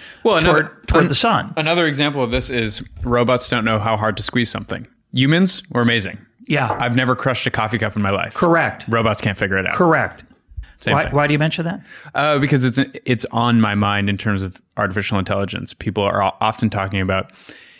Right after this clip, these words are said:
Speaker 1: you know, uh, training robots to do certain tasks, no problem.
Speaker 2: So
Speaker 1: Other things?
Speaker 2: the, the implication that robots, when they don't crush the cup, oh,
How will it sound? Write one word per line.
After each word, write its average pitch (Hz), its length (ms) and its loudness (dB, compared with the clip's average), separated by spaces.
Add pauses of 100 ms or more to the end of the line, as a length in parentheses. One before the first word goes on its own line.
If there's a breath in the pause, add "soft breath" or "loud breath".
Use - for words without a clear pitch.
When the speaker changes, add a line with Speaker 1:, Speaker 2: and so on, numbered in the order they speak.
(120 loud breath)
Speaker 1:
you 127 100 2
know, 110 320 2
uh, 101 560 0
training 127 320 2
robots 113 380 2
to 113 60 -4
do 104 140 -2
certain 147 260 -4
tasks, - 520 -4 (360)
no 113 140 2
problem. 98 440 -4 (300)
Speaker 2:
So 165 220 2
Speaker 1:
Other 120 140 2
things? 156 420 0
Speaker 2:
the, - 80 -10
the 160 80 2
implication 151 640 0
that 117 160 0
robots, 135 420 2 (280)
when 139 180 4
they 117 140 4
don't 135 300 2
crush 131 320 0
the 123 120 -2
cup, 156 440 -2
oh, 156 220 -2